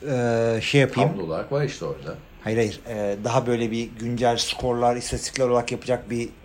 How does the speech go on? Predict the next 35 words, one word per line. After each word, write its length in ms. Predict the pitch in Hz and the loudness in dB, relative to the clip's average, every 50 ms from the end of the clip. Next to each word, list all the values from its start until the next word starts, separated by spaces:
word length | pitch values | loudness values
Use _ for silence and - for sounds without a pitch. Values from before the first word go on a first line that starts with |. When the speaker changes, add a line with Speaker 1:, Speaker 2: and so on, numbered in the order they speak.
| - - - - - - - - - - - - - - - - - - | -20 -20 -20 -20 -20 -20 -20 -20 -20 -20 -20 -20 -20 -20 -20 -20 -16 -10
Speaker 2:
Hayır. 260 | - - 131 123 147 | -2 4 8 8 8
Speaker 1:
yapan 280 | 147 156 165 160 156 | 10 10 10 10 10
bir 60 | 147 143 | 10 10
yer 260 | 143 143 139 139 135 | 12 12 10 10 8
biliyorsanız 600 | 147 147 156 151 135 - 120 113 135 160 147 139 | 8 10 10 10 8 6 4 0 0 0 2 4
veya 260 | 123 120 123 127 131 | 6 6 8 8 8
Speaker 2:
Biz 220 | 156 151 143 131 | 6 6 4 4
sadece 200 | - 160 151 131 | 6 8 10 10
Speaker 1:
yapalım 260 | 127 - 113 110 143 143 | 10 10 10 8 8 8
Speaker 2:
arkadaşlar 160 | 139 120 131 | 8 8 8
Speaker 1:
diyorsanız 400 | 135 127 120 147 147 139 170 165 | 8 6 6 6 4 4 2 0
Speaker 2:
skoru 420 | - - 147 147 151 143 131 120 | 0 -2 0 2 2 2 4 6
paylaşıp 580 | - 117 110 107 107 104 - - 147 147 - - | 6 6 6 6 4 2 -2 -4 -6 -8 -10 -12
işte 380 | - - - 127 123 117 113 - - - - | -12 -4 2 4 4 4 4 2 -4 -4 2
Speaker 1:
haberini 320 | - 143 143 135 139 127 127 | 4 6 8 8 8 6 6
Speaker 2:
Ozan 60 | 120 | 6
da 140 | 127 135 104 | 6 6 6
Speaker 1:
veriyoruz. 260 | 95 95 92 92 92 | 4 2 -2 0 0
Speaker 2:
paylaşıyor, 680 | 123 120 113 113 107 104 98 - 107 113 123 131 - | 2 2 2 2 0 -2 -4 -2 0 2 2 2 2
haberini 500 | 117 117 113 113 113 110 113 110 110 104 | 2 0 0 2 0 -2 -2 -4 -2 -2
veriyoruz. 400 | 101 95 90 98 110 120 117 - | 0 0 2 2 2 2 2 2
Altta 340 | 107 101 95 - - - - | 0 0 0 0 -2 -4 -2
puan 240 | - 107 107 107 110 | 0 -2 -2 -2 -2
durumunu 320 | 104 101 104 104 107 117 113 107 104 | -2 -2 -2 -4 -4 -6 -6 -4 -2
yayınlıyoruz. 720 | 104 107 107 107 104 107 104 104 101 95 95 - 127 - - - - - - - - - - - - - - | 0 2 2 2 0 -2 -2 -2 -2 -2 -2 -4 -6 -10 -14 -18 -20 -20 -20 -20 -20 -20 -20 -20 -20 -16 -14
Bu 80 | - - | -12 -8
şekilde 420 | - 117 104 - 95 90 87 92 | -6 -6 -6 -4 -4 -4 -2 -2
işliyor. 380 | 90 - - - 127 131 131 127 - - - - - 110 107 | -2 -2 -2 -2 -2 0 -2 -2 -6 -10 -10 -6 -4 -4 -2
N 100 | 110 101 | -2 0
F 120 | - 110 | 2 2
L 100 | 107 104 | 0 2
T 220 | - 107 104 101 | 0 0 0 0
R'yi 240 | 104 101 101 98 95 | 0 0 -2 -2 -2
yenilediğimiz 500 | 101 104 104 104 98 90 90 87 82 80 | -4 -4 -4 -4 -4 -4 -4 -4 -4 -4
zaman 260 | 87 98 107 117 117 | -4 -4 -4 -4 -6